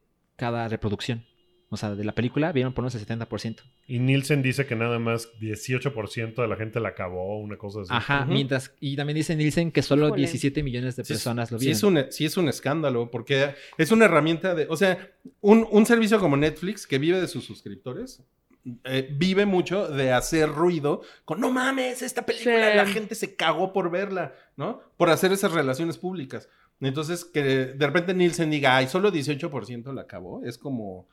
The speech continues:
Speaker 1: Es que también creo que The Irishman, ay, se hizo mucho escándalo de, "No mames, duró un chingo".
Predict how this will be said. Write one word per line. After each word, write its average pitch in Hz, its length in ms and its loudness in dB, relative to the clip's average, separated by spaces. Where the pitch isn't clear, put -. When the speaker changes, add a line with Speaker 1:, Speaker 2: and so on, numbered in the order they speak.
Speaker 1:
Es - 100 -12
que 247 80 -6
también 190 220 -2
creo 196 140 -6
que 202 120 -2
The 151 160 0
Irishman, 156 560 -2
ay, - 160 -10
se - 160 -6
hizo 196 160 -4
mucho 175 240 -2
escándalo 151 420 -2
de, 131 120 -2
"No 135 120 -2
mames, 135 320 -6
duró 131 200 -4
un 131 200 -4
chingo". 120 580 -10